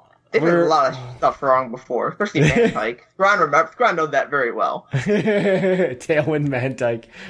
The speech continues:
Speaker 2: Um, okay, so that gives you guys two points for today. We'll keep moving on, though. So, next question, question number four. Uh, so, spin-off games, we have a lot of spin-off games in Pokemon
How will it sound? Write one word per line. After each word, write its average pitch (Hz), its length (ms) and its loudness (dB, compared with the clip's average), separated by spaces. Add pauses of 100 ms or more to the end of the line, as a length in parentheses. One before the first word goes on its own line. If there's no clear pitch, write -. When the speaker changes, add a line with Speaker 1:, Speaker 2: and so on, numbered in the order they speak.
(200)
Speaker 2:
Um, 143 300 0
okay, 180 420 2 (260)
so - 140 -4
that 285 120 4
gives 277 140 2
you 233 80 2
guys 196 200 2
two 196 180 2
points 151 280 2
for 143 100 0
today. 123 360 -2 (720)
We'll 165 140 4
keep 170 220 2
moving 147 280 4
on, 123 200 4
though. 135 200 -4 (500)
So, 180 420 2
next 190 340 0
question, 147 400 0
question 147 320 0
number 123 180 2
four. 117 420 -6 (960)
Uh, 135 340 4
so, 175 320 0
spin-off 233 400 0
games, 202 280 0
we 175 60 2
have 170 80 2
a 156 40 0
lot 151 160 0
of 139 60 -6
spin-off 139 360 0
games 135 240 0
in 127 80 -2
Pokemon 123 560 0